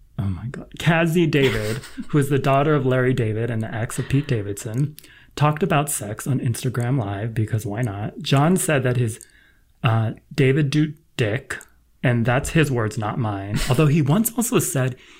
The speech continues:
Speaker 1: he had a Dominican dick because it's darker than the
Speaker 2: What?
Speaker 1: rest of him. Yeah. So I guess his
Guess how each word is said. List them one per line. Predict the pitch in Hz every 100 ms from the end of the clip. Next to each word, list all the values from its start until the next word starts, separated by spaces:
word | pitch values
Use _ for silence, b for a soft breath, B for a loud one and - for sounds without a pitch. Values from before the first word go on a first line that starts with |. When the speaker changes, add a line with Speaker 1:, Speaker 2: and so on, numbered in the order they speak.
| B
Speaker 1:
he | -
had | 123 120
a | 123
Dominican | 123 120 123 123 120 110
dick | 101 - - -
because | 135 127
it's | 127 -
darker | - 113 113 123
than | 107
the | 107
Speaker 2:
What? |
Speaker 1:
rest | 110 -
of | 131
him. | 143 170 151
Yeah. | 185 - - -
So | 160
I | 139
guess | 151 151
his | 131